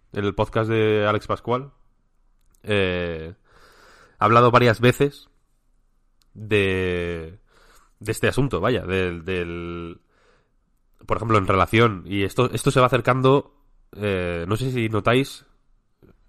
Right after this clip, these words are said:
que el calor está subiendo porque esto se está acercando a la hot take, pero <laughs> por-, porque está relacionado, quiero decir, pero él habla mucho de que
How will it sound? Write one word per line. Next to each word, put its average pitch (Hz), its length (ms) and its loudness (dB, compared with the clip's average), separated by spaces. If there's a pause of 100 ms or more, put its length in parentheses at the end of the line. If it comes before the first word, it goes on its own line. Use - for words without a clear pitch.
(500)
que 113 120 0
el 101 100 2
calor 104 300 4
está 113 160 0
subiendo 113 380 -2
porque 101 140 -2
esto 117 120 -6
se 107 60 -4
está 113 100 0
acercando 110 300 2
a - 20 6
la 92 60 2
hot - 200 -4
take, 80 260 -6 (760)
pero 98 800 4 (720)
<laughs> - 760 -20
por-, - 280 -4
porque 107 200 0
está 120 140 2
relacionado, 110 400 4
quiero 107 160 4
decir, 101 260 -2 (260)
pero 113 200 4
él 120 80 6
habla 110 240 6
mucho 120 260 4
de 95 100 0
que 92 480 -4